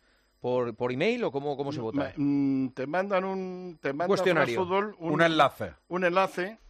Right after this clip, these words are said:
Speaker 2: donde, donde vienen los treinta que
Speaker 1: Sí.
Speaker 2: ellos han seleccionado
Speaker 1: Sí.
Speaker 2: y ahí con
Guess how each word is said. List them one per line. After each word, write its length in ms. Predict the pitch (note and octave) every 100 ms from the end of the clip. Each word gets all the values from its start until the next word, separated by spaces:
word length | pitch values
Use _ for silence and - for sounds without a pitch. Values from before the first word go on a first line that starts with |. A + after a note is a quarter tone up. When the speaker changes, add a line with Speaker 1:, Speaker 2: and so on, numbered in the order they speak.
| _
Speaker 2:
donde, 600 | B2 C#3 C#3 C3+ C3+ B2+
donde 340 | C3 C3 B2
vienen 500 | B2+ E3+ F3 E3 D#3+
los 200 | D#3 D3+
treinta 520 | - E3 F3 D3+ C3 A#2+
que 60 |
Speaker 1:
Sí. 100 | C3
Speaker 2:
ellos 200 | D3+ F3
han 140 | E3 D3+
seleccionado 760 | D#3 D#3 - E3+ F#3 F#3+ A3+ -
Speaker 1:
Sí. 320 | - A#2+ D3 G3+
Speaker 2:
y 160 | B2
ahí 260 | B2 C3+ D#3 D#3+ C#3+
con 260 | C#3+ C3